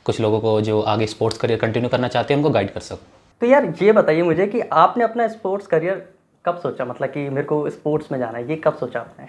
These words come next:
Speaker 1: अ, स्पोर्ट्स का तो जैसे <clears throat> हमारे घर में एक पहले से एनवायरनमेंट था, स्पोर्ट्स का नहीं, अ, आर्मी का एनवायरनमेंट था। जो मेरे अंकल हैं वो मेरठ में रहते हैं, आर्मी कैंट के पास उनका घर है, तो उन्होंने मुझे काफ़ी इनकरेज किया था कि आप आर्मी के लिए तैयारी करो।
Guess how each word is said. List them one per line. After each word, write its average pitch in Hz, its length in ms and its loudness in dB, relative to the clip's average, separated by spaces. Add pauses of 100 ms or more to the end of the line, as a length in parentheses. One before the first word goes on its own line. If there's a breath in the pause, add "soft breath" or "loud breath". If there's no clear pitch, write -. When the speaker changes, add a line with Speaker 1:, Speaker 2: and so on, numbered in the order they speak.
Speaker 1:
अ, 147 280 4
स्पोर्ट्स 160 380 6
का 170 140 4
तो 170 160 4
जैसे 160 600 2
<clears throat> - 40 -4
हमारे 151 500 2
घर 147 160 0
में 165 180 2
एक 165 160 -4
पहले 135 220 0
से 165 140 2
एनवायरनमेंट 143 500 0
था, 151 120 4
स्पोर्ट्स 160 320 4
का 185 100 2
नहीं, 175 200 0 (420 loud breath)
अ, 127 280 -6
आर्मी 143 300 6
का 180 100 0
एनवायरनमेंट 120 420 -2
था। 135 280 4
जो 123 120 -2
मेरे 123 200 -2
अंकल 120 360 -2
हैं 117 280 -6
वो 110 400 -6
मेरठ 120 300 -4
में 139 60 -2
रहते 113 200 -2
हैं, 120 80 2
आर्मी 120 220 0
कैंट 113 260 -6
के 117 100 -2
पास 107 300 0
उनका 107 200 -4
घर 110 180 -6
है, 131 180 -4 (300 loud breath)
तो 139 80 0
उन्होंने 143 240 4
मुझे 156 200 4
काफ़ी 151 260 4
इनकरेज 147 300 2
किया 131 140 2
था 131 140 -2
कि 127 240 -2
आप 110 320 0
आर्मी 110 380 -2
के 113 80 -8
लिए 113 100 -6
तैयारी 117 280 0
करो। 151 240 -4